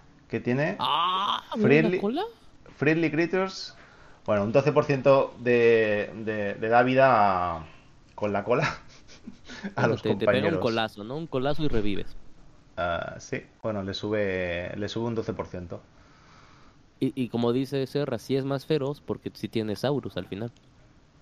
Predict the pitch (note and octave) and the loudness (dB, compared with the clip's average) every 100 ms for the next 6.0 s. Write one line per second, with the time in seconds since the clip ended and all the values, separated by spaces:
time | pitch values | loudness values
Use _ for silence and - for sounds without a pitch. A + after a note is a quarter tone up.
0 | _ - G2+ C3 C#3 A#2 - _ _ _ | _ -4 0 0 -2 -8 -12 _ _ _
1 | _ - A2 G#2+ A#2 G#2+ A2 - - - | _ -8 -4 -2 -2 -2 -6 -10 -4 -2
2 | - - C#3+ - C3+ A2 - - - C#3+ | -2 0 2 4 2 0 -6 -10 -8 -6
3 | A3+ G#3 - A#2+ A#2+ A2 F#2 F#2+ F#2 E2+ | -2 0 0 0 2 2 4 2 2 0
4 | F2 - - - - - D2 - - - | 0 -4 -8 -14 -14 -6 -4 -4 -8 -6
5 | D4+ - - F#3 - G3 D#3 - B3 | -4 2 8 8 12 12 10 8 0